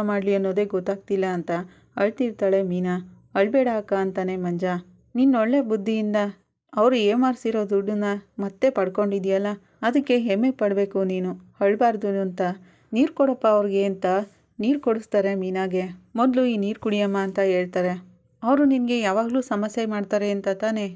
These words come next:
ನೀನು ಭಯ ಪಡ್ತಿರೋದು?" ಅಂತಾರೆ. "ಮೊದಲು ರೌಡಿಗಳನ್ನ ಬಿಟ್ಟು ನಾನು ಮಾಡಿರೋ ಡೆಕೋರೇಷನ್ನೆಲ್ಲ ಹಾಳು ಮಾಡೋಕ್ಕೆ ನೋಡಿದ್ರು. ಬಿಸ್ನೆಸ್ಸಲ್ಲಿ ಪೈಪೋಟಿ ಮಾಡೋದ್ರಲ್ಲಿ ಯಾವ ತಪ್ಪು ಇಲ್ಲ ಸರ್, ಆದರೆ ಬಿಸ್ನೆಸ್ಸೇ ಮಾಡಬಾರ್ದು ಅಂತ ತೊಂದರೆ ಕೊಡೋದು ತಪ್ಪಲ್ವಾ ಸರ್?" ಅಂತಾಳೆ.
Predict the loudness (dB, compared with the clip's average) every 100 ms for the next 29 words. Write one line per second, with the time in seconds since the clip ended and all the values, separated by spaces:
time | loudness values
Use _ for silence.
0 | -6 -4 -2 0 -2 -2 -6 -4 -2 0
1 | -2 -4 -4 -4 -4 -6 -10 _ _ 0
2 | 2 2 2 2 2 0 -2 -2 -2 -2
3 | -4 -2 -4 -4 _ _ -2 0 2 0
4 | 0 0 0 -2 -2 -2 -2 -4 -2 -2
5 | -2 -4 -4 -4 -2 -2 -4 -6 -4 -4
6 | -2 -4 -6 -12 _ _ -4 2 2 2
7 | 2 0 0 0 0 0 0 0 0 0
8 | 0 2 2 2 0 -2 -4 -6 0 0
9 | 2 0 -2 -4 -6 -8 _ _ -4 0
10 | 2 0 0 -2 2 2 4 2 2 0
11 | 0 0 0 -2 -2 -4 -2 0 2 4
12 | 2 2 0 0 -4 0 0 2 0 0
13 | -2 -2 -2 -2 -2